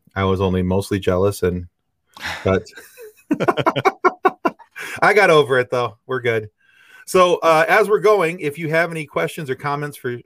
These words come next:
for Sean, please feel free to enter those into the comment section of, uh, wherever you're watching on Facebook, whether you're watching on the, uh, y-, um,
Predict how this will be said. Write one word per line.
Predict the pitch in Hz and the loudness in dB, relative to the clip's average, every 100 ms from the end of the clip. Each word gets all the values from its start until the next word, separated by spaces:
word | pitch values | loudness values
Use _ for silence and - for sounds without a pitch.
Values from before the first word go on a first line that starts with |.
| 117 | -20
for | - 117 107 | -10 -8 -6
Sean, | 127 127 143 | -6 -4 -6
please | - 139 127 | -4 -6 -2
feel | 117 107 | -2 -2
free | - 123 120 | -4 -6 -6
to | - 101 98 | -6 -6 -6
enter | 120 123 | -6 -6
those | 123 117 110 | -2 -2 -2
into | 107 107 | -6 -6
the | 101 | -6
comment | - 117 120 113 | -4 -4 -4 -4
section | 120 113 123 123 - _ _ _ | -4 -4 -8 -10 -14 _ _ _
of, | - 95 90 90 92 | -6 -2 -2 -2 -2
uh, | 98 92 90 | -2 0 0
wherever | 104 135 123 | 2 2 4
you're | 113 | 4
watching | 104 104 110 151 160 - - | 6 4 2 -4 -6 -12 -10
on | 101 98 | -8 -4
Facebook, | - 135 - 156 156 _ _ _ _ | -2 -2 0 0 -2 _ _ _ _
whether | - 107 | -2 2
you're | 101 | 4
watching | 101 104 - 101 | 4 2 0 -4
on | 95 92 | -4 -4
the, | 92 90 87 _ | -8 -8 -12 _
uh, | 95 90 90 - - | -12 -8 -8 -10 -12
y-, | 92 104 - _ _ _ _ _ - | -16 -18 -20 _ _ _ _ _ -16
um, | 92 87 85 85 | -12 -12 -12 -14